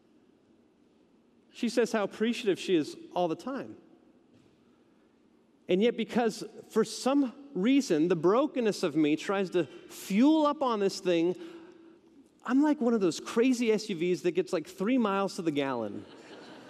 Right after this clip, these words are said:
And I run out of that fuel so quick that I gotta go back to the source, like, twice for the same load. She's already said thank you, and I'm like, Well, but I folded it too. I've already, yes, thank you. But I went like, I went like a, like a,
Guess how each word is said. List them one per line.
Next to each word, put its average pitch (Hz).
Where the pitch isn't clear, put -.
And 196
I 202
run 226
out 311
of 294
that 226
fuel 214
so 311
quick 233
that 190
I 190
gotta 185
go 190
back 269
to 311
the 285
source, 175
like, 185
twice 277
for 202
the 180
same 214
load. 143
She's 185
already 190
said 185
thank 233
you, 190
and 165
I'm 170
like, 160
Well, 190
but 165
I 170
folded 214
it 160
too. 202
I've 180
already, 202
yes, 285
thank 349
you. 156
But 277
I 330
went 330
like, 254
I 247
went 294
like 226
a, 180
like 139
a, 123